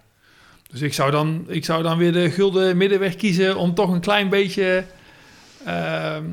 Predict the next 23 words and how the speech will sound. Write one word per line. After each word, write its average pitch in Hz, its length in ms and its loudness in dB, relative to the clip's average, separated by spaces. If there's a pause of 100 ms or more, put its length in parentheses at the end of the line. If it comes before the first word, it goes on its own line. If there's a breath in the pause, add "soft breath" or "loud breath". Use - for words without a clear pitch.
(180)
naar 165 200 0
het 160 100 -2
traditionele 175 540 0
te 147 100 -6
gaan. 131 360 -6 (600 soft breath)
Maar 151 440 -2
dat 151 280 -2
is 139 80 0
wel 180 180 0
iets 156 120 -2
wat 147 120 -2
wij 143 200 0
nu 180 180 4
gebruiken 147 680 -4 (880)
om, 156 640 -6 (500)
ehm, - 760 -16 (460)
als - 300 -4
er 165 200 -6
kinderen 165 380 -2
zijn 160 240 -4
die 151 200 -4
herkend 175 400 -6
worden, 151 340 -8